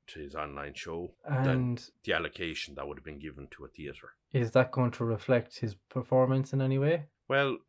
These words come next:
Speaker 1: it's not live. It's not going out live. It, it's, it's to a show that he had done in two thousand and nine.
Speaker 2: That's a bit mad.
Speaker 1: It is a bit mad.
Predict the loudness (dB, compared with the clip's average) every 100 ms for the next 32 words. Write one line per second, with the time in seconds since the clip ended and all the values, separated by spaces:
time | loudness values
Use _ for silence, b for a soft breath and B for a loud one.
0 | _ _ -4 0 2 2 2 2 2 0
1 | -8 -6 -6 -4 -4 -2 -4 -6 -8 -10
2 | -10 -14 -10 -12 -12 -14 -16 -14 -16 -14
3 | -16 -16 -18 _ -12 -8 -6 -6 -8 -8
4 | -8 -6 -6 -6 -8 -12 -12 -8 -10 -10
5 | -10 -8 -8 -10 -14 -18 -16 -10 -10 -10
6 | -16 -14 -12 -12 -14 _ _ _ -2 0
7 | -4 -4 -4 -4 -4 -4 -6 _ _ -6
8 | -6 -6 -10 -10 -8 -6 -6